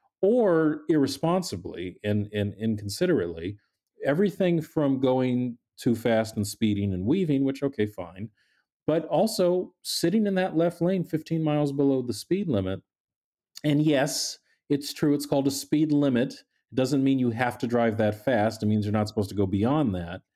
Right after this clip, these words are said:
But there is the flow of traffic, which can be made a dangerous situation when you are monopolizing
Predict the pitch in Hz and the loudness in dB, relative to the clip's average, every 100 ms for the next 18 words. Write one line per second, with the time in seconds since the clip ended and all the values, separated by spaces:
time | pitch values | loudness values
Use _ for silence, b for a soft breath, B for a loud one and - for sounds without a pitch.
0 | _ _ _ _ _ 117 127 131 135 135 | _ _ _ _ _ -4 -2 0 2 4
1 | 139 135 139 - 143 139 131 131 - 131 | 2 2 -4 -2 0 2 0 -4 -4 0
2 | 123 - 101 95 104 104 101 - - _ | 0 0 -2 -2 -4 -2 -2 -8 -20 _
3 | 120 117 110 110 104 98 98 98 - 101 | -2 0 0 0 0 0 0 -2 -4 -6
4 | 92 107 107 107 98 - 95 - 90 95 | -2 0 0 0 -4 -4 -10 -8 -4 -2
5 | 101 101 85 82 87 90 92 90 87 85 | -4 -6 -16 -14 -14 -6 -4 -2 -2 -4
6 | 85 87 98 110 107 98 90 87 87 85 | -6 -6 -2 -2 0 -2 -2 -4 -12 -14